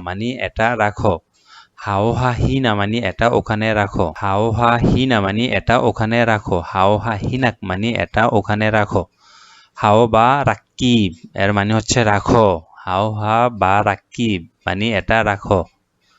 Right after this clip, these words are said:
বা শুধু রাখো। হাওহা ফোক মানে এটা উপরে রাখো, হাওহা ফোক মানে এটা উপরে রাখো, হাওহা তাহাত মানে এটা নিচে রাখো। বন্ধুরা, ফোক মানে উপরে, তাহাত মানে নিচে। ওয়েন বিত হাওহা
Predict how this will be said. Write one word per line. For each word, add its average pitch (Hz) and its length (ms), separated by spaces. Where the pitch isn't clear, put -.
বা 92 220
শুধু 110 260
রাখো। 90 260
হাওহা 110 360
ফোক 135 200
মানে 104 180
এটা 107 140
উপরে 107 260
রাখো, 101 220
হাওহা 98 380
ফোক 123 200
মানে 98 200
এটা 110 160
উপরে 104 260
রাখো, 98 220
হাওহা 98 280
তাহাত 120 440
মানে 95 220
এটা 101 220
নিচে 101 200
রাখো। 104 220
বন্ধুরা, 107 300
ফোক 110 160
মানে 104 160
উপরে, 107 280
তাহাত 107 320
মানে 113 160
নিচে। 107 260
ওয়েন 113 260
বিত 123 180
হাওহা 110 500